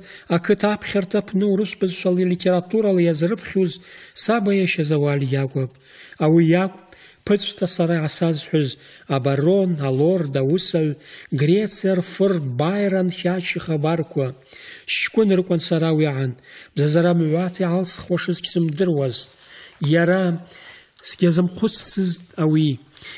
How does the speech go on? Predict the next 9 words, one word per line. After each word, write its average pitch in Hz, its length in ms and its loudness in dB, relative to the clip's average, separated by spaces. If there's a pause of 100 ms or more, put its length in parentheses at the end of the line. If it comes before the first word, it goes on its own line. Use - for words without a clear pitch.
(140)
Зауал 165 480 2
иаасеиҳәоз 170 640 0
Байрон 170 580 0
ихабарқәа 165 720 -2 (540)
иџьариан 175 540 2
мхахуа 175 520 -2
ҭысхырхт. - 720 -2 (440)
Ауи 156 260 6
аан 170 300 2